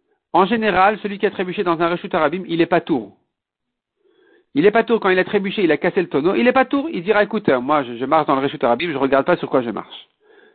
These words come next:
S'il y a un, une cruche qui s'est cassée, ben, tant pis, je, je, je suis pas responsable. Ça, c'est en général. Et pas comme Shmuel qui a dit qu'en général, il est responsable, sauf si, sauf si vraiment il était dans l'obscurité. Lui dira,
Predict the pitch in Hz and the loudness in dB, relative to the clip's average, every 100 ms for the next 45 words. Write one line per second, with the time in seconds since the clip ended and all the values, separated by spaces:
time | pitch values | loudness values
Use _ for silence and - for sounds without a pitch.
0 | - 175 180 - 170 160 208 190 165 156 | -2 0 0 0 -2 0 -2 -2 -4 -2
1 | 131 117 208 214 147 123 123 156 147 - | 0 2 4 4 2 -2 -2 -4 -4 -8
2 | _ 127 135 123 120 117 - 139 175 160 | _ -2 -2 0 0 0 -2 0 0 2
3 | - 120 98 - _ _ _ - - - | 0 0 -2 -6 _ _ _ -20 -20 -20
4 | _ _ - 208 214 208 214 214 175 110 | _ _ -2 0 2 2 2 2 2 0
5 | - _ _ _ - - 240 247 233 220 | -6 _ _ _ -8 0 0 2 -2 -2
6 | 226 214 214 196 220 226 185 180 175 196 | -4 -2 2 2 0 0 2 2 -2 0
7 | 190 190 180 175 - 175 214 180 175 175 | 0 2 2 0 0 0 2 0 -4 -10
8 | 175 - 190 196 180 185 190 175 170 160 | -12 -6 -6 -4 -4 -2 0 0 0 0
9 | 147 - 139 131 98 - _ - - _ | 0 -2 0 0 -2 -4 _ -20 -20 _
10 | _ - 202 220 214 220 240 | _ 2 4 4 4 4 4